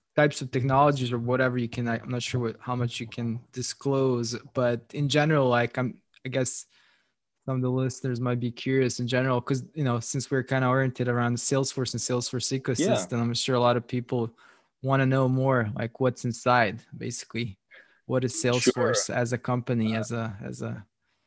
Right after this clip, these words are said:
Speaker 1: group of
Speaker 2: I
Speaker 1: people?
Speaker 2: mean, I, I think I can be,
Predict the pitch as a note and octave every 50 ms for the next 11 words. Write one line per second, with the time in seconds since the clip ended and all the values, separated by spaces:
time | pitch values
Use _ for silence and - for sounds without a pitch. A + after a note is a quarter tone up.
0 | _ _ _ _ _ _ C3+ C3+ C3+ B2 - C3+ B2 A2+ - _ - C3 C3 C#3+
1 | C#3+ C#3 A#2 A#2 A2 - _ _ _ _ _ _ _ _ _ _ _ _ _ _
2 | _ _ - B2+ A#2+ A#2 - C#3+ C#3+ C3 F#3 E3+ - C3+ B2 - - A#2 A2 G#2+
3 | G2+ F#2+ - - _ _ _ _ - - - - - - - - A#2 A#2 A#2 A2+
4 | G#2